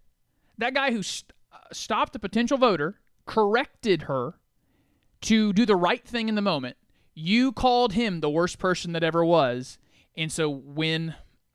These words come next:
you do that enough, you'll get enough people frustrated that they've done what they've done, and the media should know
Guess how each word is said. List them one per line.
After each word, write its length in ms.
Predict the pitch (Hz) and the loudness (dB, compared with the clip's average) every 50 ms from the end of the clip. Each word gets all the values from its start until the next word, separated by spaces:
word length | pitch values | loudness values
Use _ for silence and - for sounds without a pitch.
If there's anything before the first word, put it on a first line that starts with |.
| _ _ - - - _ | _ _ -20 -20 -20 _
you 160 | - 165 160 | -10 -8 -4
do 100 | 160 165 | 0 2
that 140 | 160 170 190 | 2 4 4
enough, 400 | 254 339 285 180 202 - - _ _ _ _ _ _ | 4 4 4 2 2 -2 -6 _ _ _ _ _ _
you'll 160 | - 156 151 | -6 -4 -2
get 140 | 147 156 151 | 0 0 0
enough 180 | 143 143 143 147 | 2 0 -2 -2
people 220 | - 180 - 175 | -4 -6 -8 -8
frustrated 880 | - - - 240 214 - - - - - 135 120 120 120 117 - - - _ _ _ _ _ _ _ _ _ _ _ _ - | -10 -4 0 0 0 0 -2 -8 -4 -2 -2 -2 -2 -4 -8 -12 -14 -20 _ _ _ _ _ _ _ _ _ _ _ _ -14
that 200 | - 147 135 - | -10 -10 -10 -8
they've 180 | - 131 127 127 | -6 -8 -6 -6
done 260 | 127 131 127 127 131 | -6 -4 -4 -4 -4
what 140 | 127 127 - | -6 -8 -8
they've 220 | 139 139 139 151 | -8 -10 -6 -4
done, 240 | 156 - - 135 127 | -2 0 0 0 -2
and 100 | 123 127 | -4 -6
the 40 | 127 | -8
media 440 | 123 123 127 127 127 127 131 131 127 | -8 -8 -6 -6 -4 -4 -2 -2 -4
should 320 | - - - 143 131 127 | -4 -6 -8 -8 -8 -6
know 680 | 131 135 139 147 147 139 131 127 120 117 113 117 123 - | -6 -4 -2 0 0 2 0 0 -2 -4 -6 -8 -10 -12